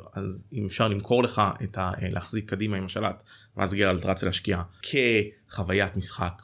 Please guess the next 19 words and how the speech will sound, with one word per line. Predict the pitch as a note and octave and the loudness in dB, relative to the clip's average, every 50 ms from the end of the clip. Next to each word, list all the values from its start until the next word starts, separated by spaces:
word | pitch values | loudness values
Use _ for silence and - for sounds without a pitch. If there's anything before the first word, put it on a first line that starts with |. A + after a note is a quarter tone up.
| - | -6
מאוד | - F#2+ - F#2+ F#2 F#2 | -4 -2 0 0 0 0
מאוד | F#2+ F#2 F#2 | 2 2 2
מרגשת, | G#2+ A#2+ C#3+ D#3+ F3+ E3 D3+ C#3 - - - - - - - - - - - | 2 2 2 2 2 2 2 0 -2 -2 -12 -20 -20 -20 -20 -20 -12 -2 2
אז | G#2+ - - - G2 G3 G2+ G2+ G2 G2+ - G#2+ - - _ _ _ _ - - | 2 4 4 4 2 0 -2 -4 -2 -4 -4 -6 -8 -16 _ _ _ _ -14 -8
אפשר | - - B2 A#2 | -2 0 0 0
למכור | A2+ A2 A2+ A#2+ A#2 | 0 0 2 0 2
את | G#2+ | 2
זה | G#2+ | 2
להרבה | G2+ F#2 F2 F#2 G2 F#2+ G2+ | 0 0 0 -2 0 0 0
יותר | G2 G2 F#2 F#2+ | 0 0 -2 -4
אנשים, | F#2+ F2+ - F#2 E2+ | -4 -4 -6 -6 -4
כלומר, | F2+ F2 F2+ | -4 -4 -4
הרבה | F2+ G2 F#2+ F#2+ | -2 -2 -2 -2
פחות | F2+ - - - - | -4 -6 -8 -6 -2
אנשים | F#2 F#2 F2+ - G2+ | -2 -2 2 2 2
יהיו | F#2+ F#2+ F2+ | 4 4 2
מתוסכלים | F2 - - - F2 F2 E2+ | 0 0 2 4 4 4 4
במשחק | E2 E2 - - - - - | 4 2 2 2 0 0 -2
הזה. | F2+ | -2